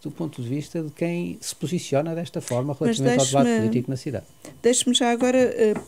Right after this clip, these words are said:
Speaker 2: já que fala do seu adversário, que pediu a sua demissão e disse todas essas coisas que agora acabou de referir,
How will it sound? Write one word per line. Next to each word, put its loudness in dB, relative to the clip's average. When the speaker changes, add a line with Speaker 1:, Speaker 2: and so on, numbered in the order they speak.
Speaker 2:
já 0
que -12
fala 2
do 0
seu 4
adversário, -2
que 0
pediu -2
a 2
sua 2
demissão 4
e 2
disse 2
todas 0
essas 2
coisas -2
que -2
agora 0
acabou -4
de -6
referir, -6